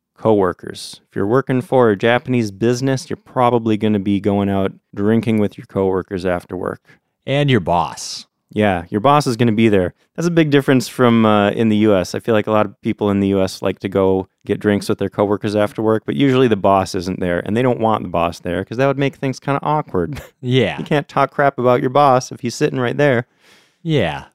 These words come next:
Speaker 2: but in Japan, <clears throat> it's such a formal society and so polite that the drinking is used as a way to open up and finally let everything out.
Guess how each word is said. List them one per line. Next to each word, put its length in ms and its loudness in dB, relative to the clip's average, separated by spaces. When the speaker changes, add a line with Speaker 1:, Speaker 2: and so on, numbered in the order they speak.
Speaker 2:
but 120 2
in 180 2
Japan, 840 -2
<clears throat> 180 -20
it's 220 -4
such 500 -2
a 120 4
formal 800 0
society 840 0
and 100 -2
so 240 0
polite 720 -4
that 400 0
the 80 -12
drinking 500 0
is 200 -4
used 580 0
as 180 -2
a 60 -6
way 360 -2
to 460 -8
open 360 2
up 380 0
and 240 -10
finally 440 0
let 220 0
everything 480 -2
out. 360 -4